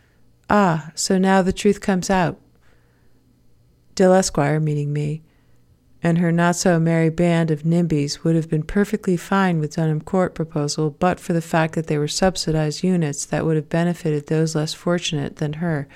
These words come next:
Your racism is showing, Cynthia." I just, I'm almost, I mean, I shouldn't,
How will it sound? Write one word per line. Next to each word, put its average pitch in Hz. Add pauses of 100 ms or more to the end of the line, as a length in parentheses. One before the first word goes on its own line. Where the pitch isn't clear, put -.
(300)
Your 180
racism 147
is 139
showing, 143
Cynthia." 143 (1120)
I 185
just, 214 (1600)
I'm 190
almost, 190 (1080)
I 170
mean, 185
I 175
shouldn't, -